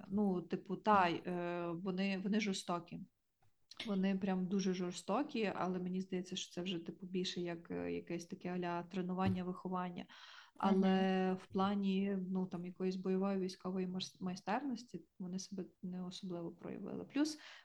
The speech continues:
Speaker 1: е, с-, їх же ж в основному відправляють як, е, ці, Боже, ці батальйони, які, знаєш, е, коли, типу, стріляють по тих, хто відходить, хто відступає.
Speaker 2: Мгм.
Speaker 1: Загородні батальйони, чи як вони називаються?
Speaker 2: Ой, не знаю.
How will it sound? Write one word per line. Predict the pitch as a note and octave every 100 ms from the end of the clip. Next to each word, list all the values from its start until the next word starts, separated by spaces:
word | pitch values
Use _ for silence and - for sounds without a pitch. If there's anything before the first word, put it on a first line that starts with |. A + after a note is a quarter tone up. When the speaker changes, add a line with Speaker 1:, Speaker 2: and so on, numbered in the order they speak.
| -
Speaker 1:
е, | G3
с-, | F#3+ - _ _
їх | G3+ G#3 A#3+
же | G#3+
ж | F#3+
в | F#3+
основному | F#3 F#3 F#3+ F#3+
відправляють | F3 - F3 F#3+ F#3 F#3 F3+ -
як, | E3 E3 -
е, | E3 D#3+ D#3+ D#3+ D#3+ E3
ці, | - - - - - - - F#3+ - _
Боже, | - E3 -
ці | - F#3+
батальйони, | F#3 - F3 F3+ G3+ F#3+ E3+
які, | E3+ E3+
знаєш, | E3 E3+ E3 E3+ - -
е, | F3 E3+ E3+ E3 E3 C#3 D3+ -
коли, | F3 E3
типу, | E3 D#3 - D#3 D#3 D#3 - - - _
стріляють | - F#3 F3+ G3+ F#3+ F#3+ - -
по |
тих, | F3 F3+
хто | F3+ -
відходить, | E3+ E3+ - C4+ C#4 -
хто | -
відступає. | E3+ E3 - - F3 A#3 A#3
Speaker 2:
Мгм. | A#3
Speaker 1:
Загородні | A3+ G3 G3+ D4 C#4
батальйони, | G3+ F#3+ G3+ F#3 F3 F#3
чи | -
як | A#3
вони | A3 F#3+
називаються? | F3+ F#3+ F3 F3+ - _ -
Speaker 2:
Ой, | - A#3+
не | A3+ G#3+
знаю. | G3 F#3 F#3+